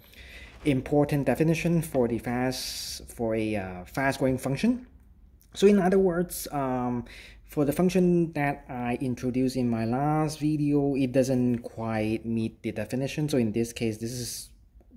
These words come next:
kind of, you know, what I told you last time. Um, it's not <laughs> actually increasing, even though, let's say, let's say, uh, I have two different variants of that function. In this case, F four, there's no answer. So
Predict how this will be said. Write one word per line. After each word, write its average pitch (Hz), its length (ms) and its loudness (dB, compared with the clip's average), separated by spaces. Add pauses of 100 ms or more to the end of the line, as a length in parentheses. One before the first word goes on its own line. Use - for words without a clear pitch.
(120)
kind 131 340 0
of, 110 180 -4
you 117 120 -4
know, 95 160 -4
what 98 300 -2
I 104 140 0
told 120 240 -2
you 135 80 0
last 147 300 0
time. 160 380 0 (600)
Um, 120 600 0
it's 151 200 -2
not 214 400 4
<laughs> - 0 -
actually 175 680 4
increasing, 165 880 -2
even 214 240 6
though, 196 180 8
let's 147 200 2
say, 117 240 2 (340)
let's 151 180 -4
say, 127 200 2
uh, 107 240 -4
I 117 60 -2
have 143 140 4
two 180 200 8
different 135 440 0
variants 131 540 -2
of 165 140 -6
that 160 120 0
function. 170 380 0 (400)
In 151 120 4
this 170 160 4
case, 156 280 2
F 131 240 -4
four, 131 240 4
there's 123 160 0
no 113 160 0
answer. 113 600 -2
So 120 240 0